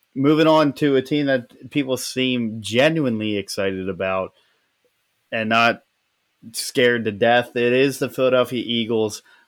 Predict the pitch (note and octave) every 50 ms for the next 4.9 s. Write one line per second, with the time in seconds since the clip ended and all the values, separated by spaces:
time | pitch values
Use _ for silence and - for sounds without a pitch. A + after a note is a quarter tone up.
0 | _ _ _ - A#2+ A#2 A#2 A2+ A2 G#2 A#2 B2+ C3+ D3 D3+ D#3 D3+ - - D3+
1 | C#3+ C#3 - - C3+ B2+ A#2+ B2 A#2 A2 A#2 A#2 A#2+ A#2 A2+ G2+ G2 F#2+ F#2 A2
2 | A2+ B2 C3 C3 B2+ - - - - A2+ G#2+ G#2 G#2 G#2+ G#2 G#2 G2+ F#2+ G2 G2
3 | F#2 - - G2 F#2+ F2+ - G2+ G2+ G2+ G2+ G2 - - - _ _ _ _ _
4 | _ _ _ _ _ _ _ - A2+ A2+ A#2 A#2 A#2+ A#2 A#2+ A#2 - -